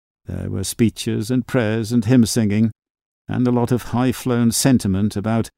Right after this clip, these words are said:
alleviating the suffering of the poor. It was one of those occasions which the Victorians relished. But the most modest part of the proceedings was played by Noble himself.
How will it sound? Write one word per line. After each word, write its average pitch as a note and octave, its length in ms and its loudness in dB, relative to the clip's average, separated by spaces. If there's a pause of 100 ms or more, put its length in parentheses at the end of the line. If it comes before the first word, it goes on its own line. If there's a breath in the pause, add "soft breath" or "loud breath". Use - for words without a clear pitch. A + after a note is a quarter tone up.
(240)
alleviating A#2+ 760 4
the A#2 80 -2
suffering A#2+ 500 -2
of A#2 140 -2
the B2 60 -8
poor. G2+ 520 0 (800)
It E2 240 -10
was F2+ 220 -8
one G2 100 -6
of F#2 140 -8
those F#2 320 -6
occasions F#2 680 0
which F#2 300 -6
the G2+ 80 -10
Victorians F2 880 -6
relished. G2+ 640 0 (1080)
But C#3+ 140 -8
the D#3 100 0
most F3 320 2
modest D#3+ 580 4
part F#3 300 0
of F2+ 100 -6
the F2+ 80 -6
proceedings G2+ 720 0
was C3 140 -4
played G2+ 400 -4
by B2+ 180 -6
Noble C#3 360 -2
himself. C3+ 640 -2